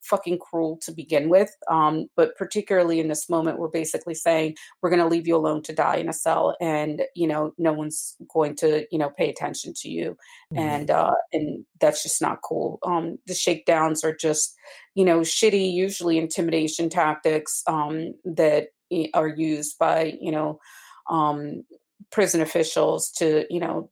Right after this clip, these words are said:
Speaker 1: disrupt things. Um, and it's, it's a disruption tactic. It's, you know, tossing and, and throwing away and destroying, um,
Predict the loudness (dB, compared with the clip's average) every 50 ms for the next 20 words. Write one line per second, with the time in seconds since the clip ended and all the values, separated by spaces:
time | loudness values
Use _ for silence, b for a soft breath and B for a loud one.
0 | _ -2 0 0 0 2 2 2 2 2 0 -4 -4 -4 -2 -2 -4 -6 -8 -8
1 | -6 -4 -2 0 0 0 0 -2 -6 -6 -6 -2 -2 0 0 -2 -2 -2 -4 -4
2 | -4 -4 -6 -6 -4 -6 -2 0 2 0 0 0 -2 -4 -6 -4 -2 -2 -2 -2
3 | -2 -2 0 0 0 0 0 0 0 0 0 0 -4 -8 -8 -6 -4 -2 -2 0
4 | 0 -2 -2 -2 -4 -6 B B B B B B B B -4 0 0 2 2 0
5 | 0 0 2 2 2 2 2 0 0 -2 -2 -4 -4 -4 -4 -4 -2 0 2 2
6 | 2 2 0 2 2 2 2 2 2 0 -2 -4 -6 -8 -8 -6 -4 -2 0 0
7 | 2 0 0 0 -2 -4 -6 -8 -6 -6 -4 -2 -2 -2 -4 -4 -6 -8 -8 -10
8 | -12